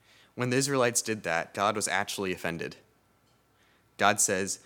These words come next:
"Come to Bethel," which is one of their temples, "and sin. Come to Gilgal," which was another one of their temples, "and sin yet more. Bring your sacrifices every morning, your tithes every three days.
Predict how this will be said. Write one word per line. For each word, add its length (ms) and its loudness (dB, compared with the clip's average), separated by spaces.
"Come 220 0
to 80 -2
Bethel," 500 0
which 160 -10
is 140 -6
one 100 -4
of 60 -6
their 100 -6
temples, 540 -10
"and 160 -6
sin. 400 -4
Come 160 0
to 80 2
Gilgal," 560 -2
which 160 -12
was 100 -8
another 280 -2
one 100 -4
of 80 -8
their 100 -10
temples, 500 -12
"and 160 -4
sin 320 -2
yet 180 -2
more. 340 -4
Bring 200 0
your 100 2
sacrifices 1040 0
every 200 0
morning, 540 -4
your 160 -2
tithes 500 0
every 180 -4
three 220 -6
days. 540 -4